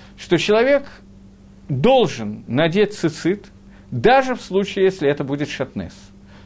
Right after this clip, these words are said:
То есть заповедь надевания цицит отодвигает заповедь, запрещающую шатнеза.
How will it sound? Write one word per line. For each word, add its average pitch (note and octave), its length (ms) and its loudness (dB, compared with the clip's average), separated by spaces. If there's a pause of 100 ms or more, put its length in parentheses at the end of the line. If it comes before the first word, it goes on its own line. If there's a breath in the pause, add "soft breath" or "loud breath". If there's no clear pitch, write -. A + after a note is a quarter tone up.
(100)
То G3+ 140 4
есть G3 380 -2
заповедь C#3 600 0
надевания F3 460 0
цицит G3+ 500 -4
отодвигает G3 840 0
заповедь, E3+ 440 0
запрещающую C#3 760 -4
шатнеза. - 500 -12